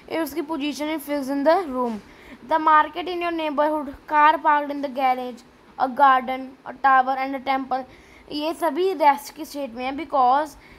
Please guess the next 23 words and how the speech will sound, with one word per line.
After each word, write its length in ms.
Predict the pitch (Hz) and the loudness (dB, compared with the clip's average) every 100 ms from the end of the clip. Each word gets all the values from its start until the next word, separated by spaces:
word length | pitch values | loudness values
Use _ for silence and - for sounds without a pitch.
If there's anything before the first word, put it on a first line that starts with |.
| - - | -20 -8
इन 140 | 320 | -6
सब 200 | 311 311 | -4 -4
की 80 | 294 | -4
पोजीशन 360 | 294 269 294 302 | -6 -4 -6 -6
फिक्स 360 | 262 262 233 | -8 -10 -4
होती 280 | 269 269 302 | -4 -4 -2
है 120 | 320 | 2
और 160 | 320 302 | 4 2
ये 100 | 311 | 0
time 340 | 302 269 269 | -2 -2 -2
के 100 | 269 | -4
हिसाब 260 | 294 285 262 | -4 -2 -2
से 140 | 269 | -4
नहीं 320 | 302 262 269 | -4 -2 -4
change 320 | 254 240 220 190 | -6 -6 -6 -8
होते। 220 | 185 220 | -6 -6
ओके, 300 | 269 339 277 208 - - - - - - - - - | -4 -2 -2 -2 -18 -20 -20 -18 -18 -18 -20 -14 0
तो 60 | |
आगे 360 | 294 269 262 311 | 4 4 2 -8
क्या 240 | - 311 | 0 4
है, 280 | 277 254 311 339 _ _ - - - - - - - _ _ _ _ _ | 6 4 2 -10 _ _ -20 -20 -20 -20 -20 -20 -20 _ _ _ _ _
एक 180 | 247 233 | -12 -10
minute। 320 | 247 247 262 | -8 -8 -10